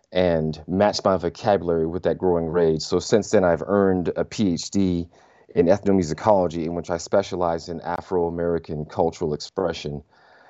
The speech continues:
especially with regard to the commodification of black cultural products, how black cultural products are brought to market, marketed, and sold, most often to people who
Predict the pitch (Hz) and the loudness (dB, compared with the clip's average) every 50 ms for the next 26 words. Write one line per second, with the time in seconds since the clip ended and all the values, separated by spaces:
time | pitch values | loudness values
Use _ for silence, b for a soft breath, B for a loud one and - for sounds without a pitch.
0 | b b b b - 92 - - - - 123 113 110 - 113 113 107 98 104 104 | b b b b -4 -2 -2 -4 0 2 2 2 2 2 0 0 0 0 -2 -4
1 | - - 95 80 76 92 90 87 90 90 82 78 - - 101 92 87 85 82 78 | -4 -6 -6 -2 0 0 2 2 0 0 -2 -6 -10 -6 -4 -2 -2 -2 -4 -6
2 | 78 - _ _ _ _ _ - 98 95 - 113 101 98 95 95 90 87 - 80 | -8 -12 _ _ _ _ _ -6 -6 -6 -4 -6 -4 -2 0 0 0 -2 -4 -8
3 | - - - 110 95 87 - - 78 71 64 - - 82 78 - - 87 90 90 | -12 -6 -4 -4 -2 -2 -4 -8 -8 -10 -10 -6 -4 -4 -4 -2 2 4 4 4
4 | 87 85 - - - _ _ - - 101 87 80 - - 90 80 78 - - 92 | 4 2 -2 -8 -20 _ _ -8 -4 -2 -2 -2 -2 -4 -4 -4 -4 -2 -2 -2
5 | 85 73 60 53 - - - - - - - _ _ _ _ _ _ _ _ - | 0 0 -2 -6 -8 -10 -12 -12 -12 -14 -20 _ _ _ _ _ _ _ _ -2
6 | - 101 101 101 101 95 85 76 - 104 104 98 92 - - 107 98 - - 90 | 0 2 2 2 2 0 -2 -4 -2 0 0 0 -2 -2 -4 -4 -4 -2 -4 -6
7 | 80 - 107 92 90 90 - - - 85 85 76 71 - 98 90 80 - - 95 | -2 2 2 2 2 0 -2 -6 -6 -6 -6 -6 -2 0 0 0 0 -2 -6 -6
8 | 90 87 87 87 90 87 - 87 78 - _ _ _ _ _ - 82 85 85 85 | -4 0 0 0 0 0 -2 -4 -4 -4 _ _ _ _ _ -10 -4 -2 0 0
9 | 85 - - 87 80 85 80 76 - - 85 80 73 76 - - - - 113 95 | 0 0 -2 0 0 0 0 -2 -4 -4 -4 -4 -4 -4 -6 -8 -2 2 4 4
10 | 95 87 78 71 69 73 71 - b b b b b b b b 78 90 95 95 | 4 4 2 0 -4 -8 -10 -14 b b b b b b b b 0 2 4 4
11 | 90 - - 104 95 98 98 - 95 90 90 - 95 - - - 98 85 - 92 | 4 4 4 4 4 4 4 2 -2 -4 -4 -6 -10 -10 -8 -8 -6 -4 -2 -2
12 | 92 90 87 - 95 87 85 80 | -2 -2 -2 -4 -4 -4 -4 -6